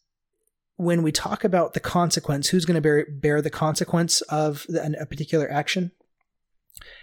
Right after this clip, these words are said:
that there's a consequence we don't discuss. It's like, that's just kinda, like, obvious, right? But who bears the consequence that, of, you know, of the injustice is something that is still in the air. See, we are a,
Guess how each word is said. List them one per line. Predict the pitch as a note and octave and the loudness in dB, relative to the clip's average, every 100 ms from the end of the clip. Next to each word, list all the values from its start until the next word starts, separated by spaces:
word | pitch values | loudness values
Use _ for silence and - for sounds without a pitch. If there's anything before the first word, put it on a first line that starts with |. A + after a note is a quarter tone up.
| - | -8
that | D#3 F3 G3+ | 2 4 6
there's | G3 F3 | 6 6
a | |
consequence | - E3+ D#3 - D#3+ D#3+ | 4 4 4 2 2 2
we | D#3 | 2
don't | C#3+ C#3 A#2 | 2 0 0
discuss. | - - A2+ - | 0 0 2 2
It's | F3+ | 4
like, | F3+ E3 | 4 4
that's | G3 G3+ | 4 4
just | - - | 4 2
kinda, | F3+ D#3+ | 4 4
like, | C#3+ C#3 - | 4 2 -2
obvious, | C#3+ B2+ A#2 G#2+ - | 2 2 0 -2 -2
right? | C3 B2+ - _ _ - - - - _ _ | -2 -6 -10 _ _ -20 -20 -20 -20 _ _
But | E3 E3+ D#3+ | 2 4 4
who | - - B3 D4 F#3+ C#3 D3 F3 _ _ _ _ _ _ _ _ | 2 2 6 8 8 6 4 0 _ _ _ _ _ _ _ _
bears | C#3+ D3+ E3 F3+ E3+ | 0 6 8 8 6
the | D#3+ | 2
consequence | - F3+ F3+ - F3 D#3 C3 - | 0 2 4 2 0 0 0 -2
that, | D#3 - - | -4 -6 2
of, | F3+ F#3+ F#3+ | 4 6 4
you | |
know, | F3 - | 2 6
of | F3 E3+ | 4 6
the | D#3 | 2
injustice | C3+ B2+ - - - - - - _ | 2 2 0 0 2 4 2 -4 _
is | E3+ D3+ | 2 4
something | F3+ - E3 | 6 4 2
that | D3 | 4
is | C3 | 4
still | - D#3 | 4 4
in | D3+ | 4
the | C3+ C3+ | 2 0
air. | C3 - - - - | 0 -2 -8 -14 0
See, | - G#3 | 4 6
we | E3+ A3 D#4 | 8 8 8
are | F#3+ F3 | 8 8
a, | D3+ C#3 B2 | 6 4 -2